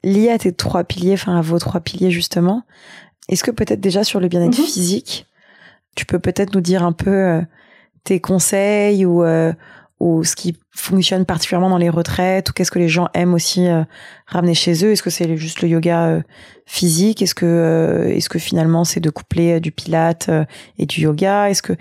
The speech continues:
Speaker 1: qu'est-ce que c'est pour toi la, la dimension, euh,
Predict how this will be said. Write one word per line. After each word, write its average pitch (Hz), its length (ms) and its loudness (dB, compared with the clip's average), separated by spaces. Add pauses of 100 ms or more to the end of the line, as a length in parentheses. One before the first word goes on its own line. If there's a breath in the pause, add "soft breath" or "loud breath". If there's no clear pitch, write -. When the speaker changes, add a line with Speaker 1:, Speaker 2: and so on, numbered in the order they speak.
(240 loud breath)
Speaker 1:
qu'est-ce - 180 -4
que 196 80 0
c'est 180 200 -2
pour 180 120 -2
toi 202 140 -2
la, 170 240 2
la 170 160 0
dimension, 170 680 0
euh, 165 140 2